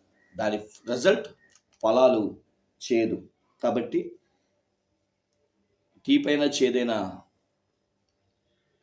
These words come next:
మనం చూసుకునే విధానంలో ఉంది. ఇంకేం రాశాను? ఫలింపైన క్షీణతైన, మనం ఫలించాలన్నా లేదా ఎండిపోవాలన్నా ఏరులోనే ఉంది.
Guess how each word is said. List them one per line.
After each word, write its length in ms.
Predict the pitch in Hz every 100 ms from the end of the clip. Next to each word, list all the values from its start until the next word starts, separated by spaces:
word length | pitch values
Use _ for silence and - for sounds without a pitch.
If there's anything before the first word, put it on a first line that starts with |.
| _ _ -
మనం 200 | 107 104
చూసుకునే 400 | 104 110 - 104
విధానంలో 460 | 98 98 98 95
ఉంది. 240 | 82 78 _ _ _ _ _ _ _ _ _ _ _ _ _ _
ఇంకేం 240 | 135 170 170
రాశాను? 680 | 160 156 147 147 147 147 147 _ _ _ _ _ _
ఫలింపైన 600 | 135 156 175 170 160 160
క్షీణతైన, 680 | 135 - 127 123 117 104 90 - _ _ _ _ _ _ -
మనం 220 | 117 127
ఫలించాలన్నా 800 | - 117 143 143 143 135 131 147
లేదా 300 | 160 127 127
ఎండిపోవాలన్నా 1080 | 120 117 120 135 131 120 113 107 107 95 90 _
ఏరులోనే 420 | 101 117 139 - 156
ఉంది. 300 | 123 98